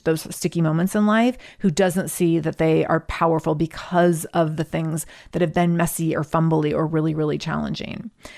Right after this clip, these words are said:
And then that allows you to decrease the noise. So you can collect hard things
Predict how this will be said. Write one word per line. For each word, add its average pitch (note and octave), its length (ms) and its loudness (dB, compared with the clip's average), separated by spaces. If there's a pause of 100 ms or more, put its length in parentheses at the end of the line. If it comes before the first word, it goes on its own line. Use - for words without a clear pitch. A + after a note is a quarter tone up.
(400)
And G#3+ 240 4
then A#3 260 6
that A3 220 4
allows F3+ 420 2
you F3 140 0
to F3+ 220 0
decrease F3 760 0
the E3 160 2
noise. D#3 580 -2 (260)
So - 180 0
you G#3+ 180 4
can G3 340 4 (760)
collect A#3 420 0
hard G#3+ 300 0
things F#3 420 2